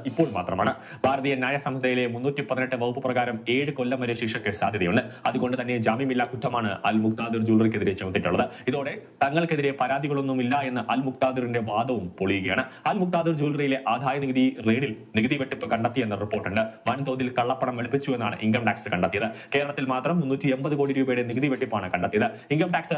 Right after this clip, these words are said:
ഇൻവെസ്റ്റിഗേഷൻ വിഭാഗത്തിന്റെ റെയ്ഡിൽ നിർണായകമായ വിവരങ്ങളും കിട്ടി. സംസ്ഥാനത്തെ മുപ്പത് കടകളിലാണ് പരിശോധന നടന്നത്. മണി ചെയിൻ മാതൃകയിൽ അൽ മുക്താദിർ കോടികൾ കൈപ്പറ്റിയെന്നാണ് കണ്ടെത്തൽ. ഇത് വ്യക്തിപരമായ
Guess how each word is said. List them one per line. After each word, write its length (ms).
ഇൻവെസ്റ്റിഗേഷൻ 560
വിഭാഗത്തിന്റെ 420
റെയ്ഡിൽ 300
നിർണായകമായ 520
വിവരങ്ങളും 500
കിട്ടി. 320
സംസ്ഥാനത്തെ 800
മുപ്പത് 480
കടകളിലാണ് 520
പരിശോധന 360
നടന്നത്. 300
മണി 140
ചെയിൻ 240
മാതൃകയിൽ 540
അൽ 120
മുക്താദിർ 440
കോടികൾ 400
കൈപ്പറ്റിയെന്നാണ് 640
കണ്ടെത്തൽ. 300
ഇത് 120
വ്യക്തിപരമായ 640